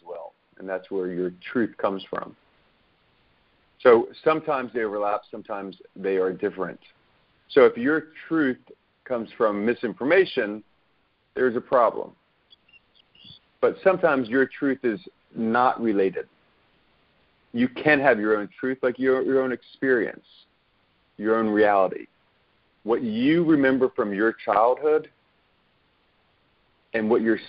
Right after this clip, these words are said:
sibling remi-, remembers from their childhood, those are both your own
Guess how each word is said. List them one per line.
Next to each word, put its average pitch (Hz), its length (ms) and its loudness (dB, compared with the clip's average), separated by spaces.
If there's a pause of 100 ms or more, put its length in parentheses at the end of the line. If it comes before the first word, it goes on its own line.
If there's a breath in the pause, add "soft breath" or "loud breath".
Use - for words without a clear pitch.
sibling 131 320 2
remi-, 95 420 0 (180)
remembers 104 560 -2
from 104 140 -4
their 101 140 6
childhood, 90 600 -2 (520)
those 175 220 4
are 147 100 4
both 113 480 2 (180)
your 104 260 -4
own 110 240 -8